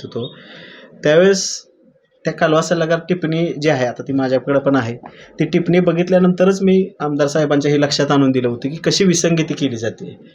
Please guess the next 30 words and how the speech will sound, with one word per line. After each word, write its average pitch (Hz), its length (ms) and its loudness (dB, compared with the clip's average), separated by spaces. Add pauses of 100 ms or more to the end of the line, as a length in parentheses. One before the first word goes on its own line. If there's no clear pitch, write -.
(440)
त्यानंतर 156 340 2
त्यांनीही 175 320 4
मंत्री 185 280 0
महोदयाला 147 460 -2
त्यावर 139 220 0
प्रश्न 135 300 -8
विचारला 127 320 -6
होता, 147 180 -10
पण 170 220 -10
सगळे 165 360 -2
अधिकारी 165 500 0
अनुत्तरित 147 460 -2
झाले 131 300 -8
त्यावेळेस, 107 380 -10 (220)
म्हणजे 127 180 -8
त्या 151 220 -2
अधिकाऱ्यांना 160 500 -2
सांगताच 175 460 -2
आलं 160 200 2
नाही 147 120 -4
की 156 120 -12
हे 165 180 -6 (260)
कसं 175 220 0
चुकीचं 131 340 -4
आहे. 107 100 -10
ते 123 120 -16 (600)
तेवीस 180 320 0
हजार 185 200 0
आठशे 175 640 0 (220)
ऐंशी 165 560 -2